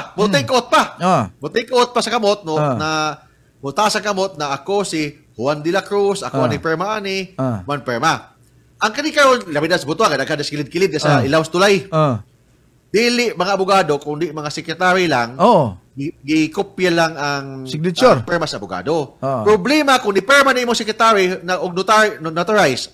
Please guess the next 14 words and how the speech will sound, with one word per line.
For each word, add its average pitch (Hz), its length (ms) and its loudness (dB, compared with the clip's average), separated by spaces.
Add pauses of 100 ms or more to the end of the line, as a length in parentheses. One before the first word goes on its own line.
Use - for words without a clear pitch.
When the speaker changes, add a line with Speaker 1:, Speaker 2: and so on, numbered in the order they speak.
Speaker 2:
Mm. 117 380 -6
Speaker 1:
Human, 226 540 2 (320)
patay 277 320 4
na 269 100 4
day 262 220 4
itong 262 160 2
tao 262 260 6
ni 254 100 0
perma. 254 520 2 (240)
Speaker 2:
Disgrasya. 104 640 -8
Disbarment. 233 560 6
Speaker 1:
Appeal. 185 240 2 (180)
Speaker 2:
Disbarment. 185 640 2
Speaker 1:
Disbarment. 214 560 0